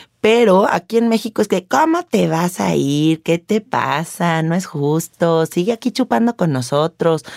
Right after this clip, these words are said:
Eh, pasa lo mismo con las dietas, ¿cierto? O sea, como que estás a dieta y todo el mundo de que, "No, come postre, ¿cómo es posible que no estés comiendo?". Pero la banda es muy irrespetuosa en estos procesos, entonces creo que crear un sistema de soporte entre nosotros nos va a ayudar muchísimo.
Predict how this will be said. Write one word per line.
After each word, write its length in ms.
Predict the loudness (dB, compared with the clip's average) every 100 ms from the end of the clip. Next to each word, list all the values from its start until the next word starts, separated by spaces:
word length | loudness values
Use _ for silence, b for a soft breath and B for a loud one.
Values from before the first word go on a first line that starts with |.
| B B B B -2
Eh, 340 | 2 2 0 _ -8
pasa 240 | -4 -2 0
lo 80 | 0
mismo 300 | 0 0 0
con 100 | -2
las 160 | 0
dietas, 320 | -2 -2 -4
¿cierto? 380 | -2 -4 0 0
O 60 | 0
sea, 180 | -2 -4
como 260 | -4 -2
que 60 | -4
estás 260 | -4 -2
a 80 | 0
dieta 280 | 0 0 -2
y 20 |
todo 160 | -2 0
el 60 |
mundo 200 | 0 -2
de 160 | -4 -4
que, 140 | -2
"No, 380 | 0 2 0 0
come 240 | 0 0 -2
postre, 560 | -2 -2 -2 -2 -4
¿cómo 160 | -2 -4
es 80 | -4
posible 400 | -4 -2 -2 -2
que 80 | -4
no 80 |
estés 240 | -4 -8 -6
comiendo?". 440 | -4 -2 -2 -4 B B B 0
Pero 120 | 4
la 120 | 4
banda 240 | 4 2 2
es 120 | 4
muy 540 | 4 6 4 4 2
irrespetuosa 720 | 2 0 -2 -4 -2 -2 0
en 80 | -2
estos 300 | -2 -4 -6
procesos, 640 | -4 -6 -2 -4 -2 -4 -4
entonces 560 | -2 -2 -2 -4 -6 _
creo 440 | 0 2 2 -2 B B B B B B _ -2
que 160 | 0
crear 280 | 2 2 2
un 120 | 0
sistema 440 | -4 -2 0 0 0
de 80 | -2
soporte 440 | -2 0 -2 -2
entre 240 | -4 -2
nosotros 400 | -2 -2 -2 -2
nos 180 | -2 -2
va 60 | -2
a 20 |
ayudar 300 | 2 0 0
muchísimo. 720 | -4 -4 -4 -4 -2 -2 -4